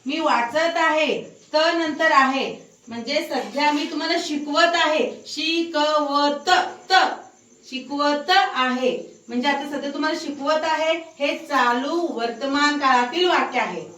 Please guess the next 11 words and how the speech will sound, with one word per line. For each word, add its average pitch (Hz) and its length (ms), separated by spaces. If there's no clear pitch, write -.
आता 240 180
ही 277 120
तिन्ही 277 340
वाक्ये 294 440
चालू 262 340
वर्तमान 262 540
काळातील 269 380
आहेत. 202 300
चालू 269 440
वर्तमान 294 600
काळामध्ये 233 580